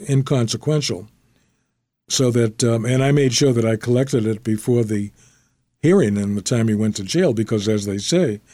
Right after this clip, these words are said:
in criminal cases, get paid beforehand, because if you wait, you never will. So the family was upset at the fee, uh, and, uh, I th-, it just doesn't happen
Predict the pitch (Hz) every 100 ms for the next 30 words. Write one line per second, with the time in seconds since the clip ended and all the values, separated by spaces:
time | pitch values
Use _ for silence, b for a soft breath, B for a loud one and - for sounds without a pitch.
0 | b b - 110 - 143 113 107 131 131
1 | 113 98 - 101 117 110 98 98 123 127
2 | 110 101 98 98 98 95 - b b b
3 | 107 104 95 120 123 98 101 104 98 110
4 | 117 101 _ b b b b b - 185
5 | 165 - 233 262 196 135 120 127 - 156
6 | 156 117 117 - 202 208 120 139 139 b
7 | b b _ 131 127 127 127 - 135 127
8 | 120 120 120 113 113 123 131 - - -
9 | 139 139 - 131 123 131 135 131 180 170
10 | 170 156 135 117 143 151 120